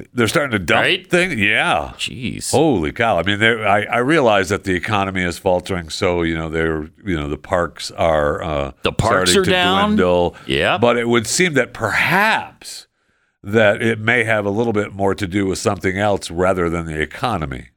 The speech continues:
Speaker 1: that the
Speaker 2: Mm-hmm.
Speaker 1: Disney model
Speaker 2: Hmm.
Speaker 1: is down.
Speaker 2: Hmm.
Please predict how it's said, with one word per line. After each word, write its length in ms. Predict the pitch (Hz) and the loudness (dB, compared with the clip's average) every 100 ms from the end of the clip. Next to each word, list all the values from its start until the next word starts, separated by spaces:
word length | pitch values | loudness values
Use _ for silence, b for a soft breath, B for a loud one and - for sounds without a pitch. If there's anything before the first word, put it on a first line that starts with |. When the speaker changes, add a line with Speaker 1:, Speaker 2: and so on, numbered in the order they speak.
| _ _ _ _ - | _ _ _ _ -6
Speaker 1:
that 440 | 90 82 78 - | 0 0 0 -4
the 100 | 85 | -2
Speaker 2:
Mm-hmm. 100 | 165 180 | 2 2
Speaker 1:
Disney 440 | - - 80 76 | 4 2 0 -2
model 440 | 71 78 78 73 | -2 0 0 2
Speaker 2:
Hmm. 240 | 73 - 73 | 2 4 2
Speaker 1:
is 200 | 69 69 | -2 -8
down. 500 | - 71 67 62 62 71 | -2 0 0 -4 -8 2
Speaker 2:
Hmm. 360 | 277 240 147 | 4 4 2